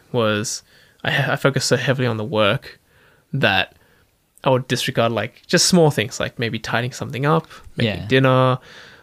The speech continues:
Speaker 1: or organizing something great to do, you know, and then, or going out with friends or whatever it might be. And then now it's like, "Oh shit, it's not that I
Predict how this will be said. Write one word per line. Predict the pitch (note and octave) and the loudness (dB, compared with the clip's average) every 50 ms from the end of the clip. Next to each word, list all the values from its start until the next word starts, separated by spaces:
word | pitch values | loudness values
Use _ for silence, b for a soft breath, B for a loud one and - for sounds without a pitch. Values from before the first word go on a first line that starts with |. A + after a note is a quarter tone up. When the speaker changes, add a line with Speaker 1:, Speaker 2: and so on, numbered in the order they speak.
| B B _ | B B _
Speaker 1:
or | - A#2 A2+ G#2+ G#2+ G#2 G2+ - _ _ _ _ _ _ - | -2 0 0 2 0 0 -2 -4 _ _ _ _ _ _ 2
organizing | F3 D3+ C3+ - C3+ B2+ B2 A#2+ - B2+ A#2+ | 2 4 4 4 2 2 2 0 -2 -4 -4
something | - - A#2+ A#2+ B2 A#2 A#2 | -2 -4 -4 -2 -4 -4 0
great | A#2 G#2+ G#2+ G#2+ | 0 0 0 0
to | - A#2+ | -2 -4
do, | G#2+ G2 G2+ B2+ - _ _ _ _ _ | -4 -6 -6 -8 -10 _ _ _ _ _
you | - G#2+ | -4 -4
know, | F2+ G2 C#3 - b b b b b b b b | -2 -4 -4 -6 b b b b b b b b
and | - B2 A#2+ B2 | -2 -2 0 0
then, | A#2+ A#2 A2+ A#2 A2+ A2 A2 A2+ - - - | 0 2 2 2 0 -2 -4 -8 -10 -10 -6
or | - C#3+ A#2+ G#2+ B2 | -2 -2 0 -2 -2
going | - A#2+ A#2 A#2+ G#2+ | -2 -2 0 0 0
out | E2+ | -4
with | - - | -4 -4
friends | - C#3 B2+ B2+ C3 - | 0 0 2 2 0 -2
or | B2 | -4
whatever | A2 G#2+ - A2 | -4 -4 -4 -6
it | G2+ | -10
might | - - - | -10 -6 -2
be. | D3+ D#3+ G3+ C3 - _ _ _ _ _ _ _ _ _ - | -2 -2 -2 -2 -6 _ _ _ _ _ _ _ _ _ -6
And | C#3 B2 C#3 B2+ | -4 -2 0 0
then | B2 A#2 A2+ G#2+ - - b b b b b b b b | -2 -2 -4 -6 -8 -12 b b b b b b b b
now | B2+ A#2+ A#2+ A#2 A2+ G#2+ G#2+ A2+ | 0 0 2 2 2 0 -2 -4
it's | B2 B2+ - - | -6 -6 -6 -4
like, | G#2 G2+ G#2 - - - b b b b b b b b b b - | -4 -4 -6 -6 -10 -16 b b b b b b b b b b -4
"Oh | B2+ B2 B2 | -2 -2 0
shit, | - - - D3+ C3 G#2+ - - _ _ _ _ _ _ _ _ _ _ _ _ - | 0 0 2 2 2 2 0 -4 _ _ _ _ _ _ _ _ _ _ _ _ -10
it's | D#3 - - | -8 -2 2
not | D#3+ D#3+ D#3 - | 2 2 4 4
that | D#3 C3+ | 2 2
I | B2+ A#2 A2 G#2+ G#2+ | 4 2 2 0 0